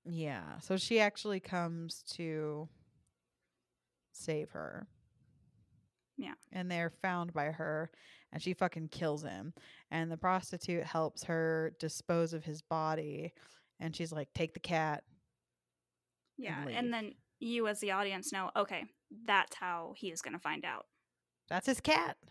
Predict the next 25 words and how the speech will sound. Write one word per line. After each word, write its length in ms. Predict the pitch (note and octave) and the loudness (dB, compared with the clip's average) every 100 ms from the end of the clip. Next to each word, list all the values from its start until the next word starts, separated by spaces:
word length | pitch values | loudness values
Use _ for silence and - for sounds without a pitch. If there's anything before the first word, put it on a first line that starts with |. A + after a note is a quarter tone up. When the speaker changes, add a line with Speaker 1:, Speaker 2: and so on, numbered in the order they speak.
| _ - | _ -8
Speaker 2:
Yeah, 460 | - C#4+ F4 A3 G#3 - | 6 10 12 12 8 2
he's 180 | B3+ | 2
gonna 160 | C4+ C#4 | 4 4
be 60 | C#4 | 4
like, 120 | D4+ | 4
"How 100 | F4+ | 6
the 120 | G3+ _ | 4 _
fuck 180 | D#4 D#4 | 2 2
did 160 | E4 D#4+ | -2 -2
you 100 | D#4 | -2
get 140 | D#4 | 4
that?" 240 | F#4+ - - _ _ _ _ _ _ _ _ - - | 8 8 4 _ _ _ _ _ _ _ _ -4 2
Speaker 1:
I 60 | |
mean, 120 | A3+ | 4
I 100 | A3 | 6
would've 160 | C4+ C4 | 6 6
just 160 | G#3 - | 2 0
said, 320 | F#3 F3 - _ - | 2 2 -4 _ -6
"I 120 | F3 | -4
mean, 360 | F#3 F#3 F#3 | 0 0 0
I 180 | - F#3+ | 0 -2
found 380 | F#3 - F3+ A3+ | -4 -4 0 2
it 100 | G#3+ | 2
walking 340 | F#3 A3 A#3 A3 | 6 4 4 0
around." 520 | G#3+ B3+ E3+ E3+ | 2 2 2 0